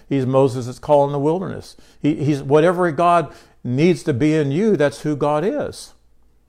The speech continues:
And God has chosen to be himself in you. What do we need to do? Is let him be himself in you. We're one with all that. We must let go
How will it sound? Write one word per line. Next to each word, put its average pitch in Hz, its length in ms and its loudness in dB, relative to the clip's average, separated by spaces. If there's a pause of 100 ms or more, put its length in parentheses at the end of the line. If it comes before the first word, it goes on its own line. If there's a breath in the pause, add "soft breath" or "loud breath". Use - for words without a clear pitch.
(220)
And 135 140 -6
God 165 200 4
has 160 180 0
chosen 170 480 4
to 147 100 -4
be 175 240 0
himself 127 500 -2
in 139 140 -4
you. 170 260 2 (280 loud breath)
What 151 100 4
do 151 60 6
we 165 160 2
need 170 140 2
to 170 60 4
do? 190 220 0 (140)
Is 123 160 -2
let 156 260 4
him 127 220 -2
be 127 160 0
himself 131 440 -4
in 170 120 -6
you. 254 300 -6 (3000)
We're 135 240 2
one 151 340 2
with 117 280 2
all 92 320 -2
that. 90 220 -6
We 127 100 2
must 143 300 0
let 131 220 0
go 143 480 2